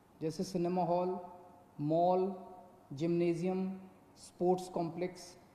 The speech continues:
ये सभी बंद रहेंगे। सोशल,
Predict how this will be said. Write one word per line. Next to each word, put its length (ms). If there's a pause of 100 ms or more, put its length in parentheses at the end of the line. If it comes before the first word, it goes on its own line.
(280)
ये 80
सभी 260
बंद 260
रहेंगे। 380 (2000)
सोशल, 840